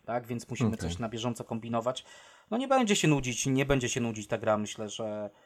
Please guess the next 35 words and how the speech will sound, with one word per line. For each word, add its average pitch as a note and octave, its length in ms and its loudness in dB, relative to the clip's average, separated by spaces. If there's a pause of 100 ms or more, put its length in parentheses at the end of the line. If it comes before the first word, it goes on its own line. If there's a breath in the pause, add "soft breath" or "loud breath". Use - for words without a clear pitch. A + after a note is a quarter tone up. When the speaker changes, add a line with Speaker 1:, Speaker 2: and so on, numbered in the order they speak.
(400 soft breath)
Speaker 1:
e, G#2 320 -8
po C3+ 140 -4
iluś C3+ 240 -2
razach, C#3 340 6
ale D#3+ 120 6
znowu, D#3+ 260 6
jak, B2+ 180 6
jak, C3 120 4 (200)
pewnie D3 200 6
jak C3+ 160 6
pogramy C3+ 360 12
naście C3 340 10
razy, B2 480 10
wszystko - 320 -6
będziemy A#2 520 -2 (100)
wiedzieli, A#2 460 0
czy-, - 260 -8
czym C#3 220 2
jak B2 160 2
grać B2+ 300 4
mniej A#2+ 140 -2
więcej, B2+ 460 -2 (560 loud breath)
to, - 100 -12
to - 160 -4
będzie F#3 240 0
się F#3 120 0
wydawać E3+ 360 4
taka - 140 -6
trochę, G#2+ 280 -2
trochę A2 280 -4
powtarzalna, G2+ 640 -2
nie? A#2+ 300 -8
Ale C#3+ 420 -8
Speaker 2:
Mhm. A2+ 240 4
Speaker 1:
to D3 280 -4